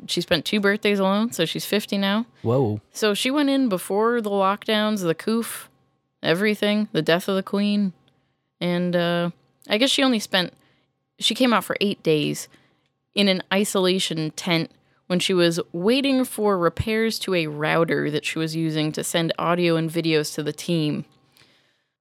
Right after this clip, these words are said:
Speaker 1: But she spent her time down there exercising, painting, drawing, knitting, and read more than sixty books.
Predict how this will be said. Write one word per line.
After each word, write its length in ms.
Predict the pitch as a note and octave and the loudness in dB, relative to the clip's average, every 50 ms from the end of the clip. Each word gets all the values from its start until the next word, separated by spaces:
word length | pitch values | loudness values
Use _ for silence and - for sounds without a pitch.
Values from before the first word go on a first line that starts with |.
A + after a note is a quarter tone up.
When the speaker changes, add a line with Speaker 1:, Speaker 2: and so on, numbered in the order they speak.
| _ _ _ _ | _ _ _ _
Speaker 1:
But 240 | A#3 C4 D4+ - - _ _ _ | 2 2 2 2 -4 _ _ _
she 200 | - - - G#3 | -4 0 2 2
spent 260 | G#3 - - A3 A3 | 2 2 0 0 2
her 100 | A3+ G#3+ | 2 0
time 240 | G3+ A#3 G#3+ G#3+ G#3+ G#3 | 0 2 2 2 2 4
down 180 | G#3 G3+ G3 | 2 2 2
there 180 | G3 G3 G3 - - | 0 -2 -2 -2 0
exercising, 720 | F#3 G#3 A#3 - - A3 G#3 - G#3+ A3 A3 A3 A3+ A3+ G#3+ | -2 -2 0 0 -2 -2 0 0 0 0 0 0 0 -2 -2
painting, 560 | - - F3 F#3 G#3 G#3+ - A3 G#3+ G#3 G3+ | -2 -2 -2 -2 -2 0 -2 -2 -2 -2 -4
drawing, 540 | F3+ F3 E3 E3+ F3 F#3+ G3+ G3+ G3 G3 F#3+ - _ _ _ _ | -2 0 2 2 2 2 2 0 0 -2 -4 -6 _ _ _ _
knitting, 600 | - E3 E3+ E3+ F#3+ A3 G#3+ A3 A3 A3 A3 G#3+ - _ _ _ _ _ _ _ _ | -4 -2 2 2 2 2 2 2 2 2 0 -2 -4 _ _ _ _ _ _ _ _
and 300 | G#3 A3+ C4 C4 A#3+ A3+ | 0 2 2 2 2 2
read 240 | G3 F#3 F#3 G3 F#3+ | 2 4 2 2 2
more 240 | F3+ F3 F#3 F#3+ G3 | 2 0 2 0 0
than 160 | F3+ D#3+ D#3 | 0 -2 -2
sixty 560 | D3 - - - - C#4+ - - - - C#4 C4 | -4 -4 -4 -2 -2 -4 -4 -6 -4 -2 -2 -2
books. 600 | B3 D4 D#4 D4 - - - - - - - - | 2 2 2 2 0 -4 -8 -6 -6 -6 -8 -12